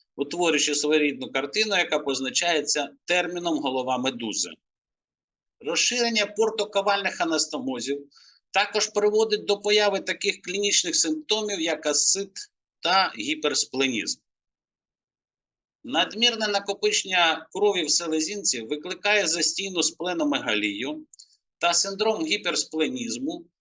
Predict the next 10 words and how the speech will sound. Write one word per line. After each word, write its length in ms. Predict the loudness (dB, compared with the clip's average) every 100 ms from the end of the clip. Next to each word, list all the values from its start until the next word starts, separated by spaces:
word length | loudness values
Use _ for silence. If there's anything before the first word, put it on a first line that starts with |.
| _
з 140 | -6 -4
посиленням 760 | 0 0 2 0 0 0 0
фільтруючої 760 | 0 -6 -2 2 2 2 2 0
здатності 640 | 4 2 2 -2 -2 2
селезінки 880 | 0 0 -6 -8 -6 -8 -4 -4 -4 -4
та 400 | 0 2 2 -2 _ _
підвищенням 760 | -4 -2 0 2 0 -2 -4 -4
швидкості 580 | -2 -2 -2 -4 -2
руйнування 680 | -4 -4 -4 -2 -2 0 -2
еритроцитів, 920 | -2 -2 -4 -4 -4 -4 -6 -6 -6